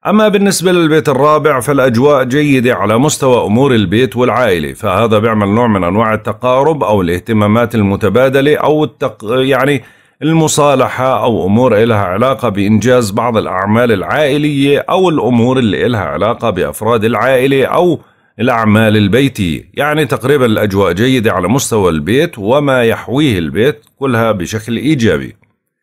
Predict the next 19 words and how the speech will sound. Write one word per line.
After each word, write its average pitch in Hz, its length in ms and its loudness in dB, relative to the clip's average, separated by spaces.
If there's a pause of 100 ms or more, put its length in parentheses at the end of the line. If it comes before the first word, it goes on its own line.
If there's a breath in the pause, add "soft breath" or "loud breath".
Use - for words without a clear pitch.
(640)
أما 202 220 2
بالنسبة 180 460 0
للبيت 151 340 2
الخامس 147 580 0
فالأجواء 135 480 2
على 117 140 0
المستوى 127 360 0
العاطفي 127 500 0
برضو 131 300 0
بتحمل 123 380 -2
نوع 127 220 2
من 123 180 0
أنواع 110 380 0
الإيجابية 120 640 0
للتقارب 135 760 0
ما 117 180 2
بينك 107 340 0
وبين 120 280 0
الحبيب. 139 500 -2